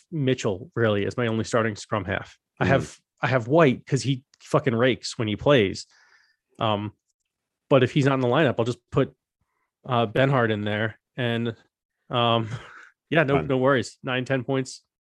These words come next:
Speaker 2: Yep.
Speaker 1: Be-, done. I'll take
Speaker 2: True.
Speaker 1: that from my backup scrum half
Speaker 2: Yeah, totally.
Speaker 1: position.
Speaker 2: Totally, totally. Um, yeah, so it's,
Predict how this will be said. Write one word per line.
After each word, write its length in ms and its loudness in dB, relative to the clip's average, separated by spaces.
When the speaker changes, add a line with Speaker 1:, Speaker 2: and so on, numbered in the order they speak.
Speaker 2:
Yep. 160 2
Speaker 1:
Be-, 180 -4
done. 300 2
I'll 80 -6
take 140 2
Speaker 2:
True. 60 2
Speaker 1:
that 100 4
from 80 -4
my 80 -2
backup 320 -4
scrum 220 -6
half 240 -8
Speaker 2:
Yeah, 160 4
totally. 300 4
Speaker 1:
position. 100 -12
Speaker 2:
Totally, 260 0
totally. 340 0
Um, 580 2
yeah, 240 4
so 240 2
it's, 280 -4